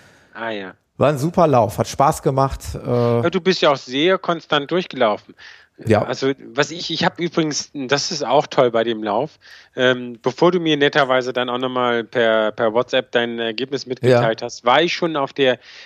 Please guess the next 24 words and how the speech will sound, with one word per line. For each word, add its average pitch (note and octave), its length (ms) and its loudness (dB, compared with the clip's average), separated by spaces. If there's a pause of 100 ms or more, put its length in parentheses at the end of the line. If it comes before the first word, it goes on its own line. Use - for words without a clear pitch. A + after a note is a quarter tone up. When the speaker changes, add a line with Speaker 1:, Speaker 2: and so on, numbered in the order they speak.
(120)
Speaker 1:
Webseite D#3 540 -2
des - 280 -10
Zeitnehmers, B2 760 -4
also A#2 160 0
nicht C3 160 2
Speaker 2:
Mhm. G3 60 0
Speaker 1:
auf - 80 -4
der D3+ 160 -2
Webseite C#3+ 560 2
des, B2+ 500 -2
der, B2 220 2
des A2+ 180 -4
Veranstalters, C3+ 800 -4
aber A#2+ 140 0
da A#2+ 120 2
steht B2 200 -4
ja C3+ 80 4
irgendwie, B2 240 0
wer A#2 100 2
ist - 140 -6
der G#2+ 120 -6
Zeitnehmer. C#3 400 -4
Speaker 2:
Ah, C#3+ 200 -2
ja, B2+ 100 -2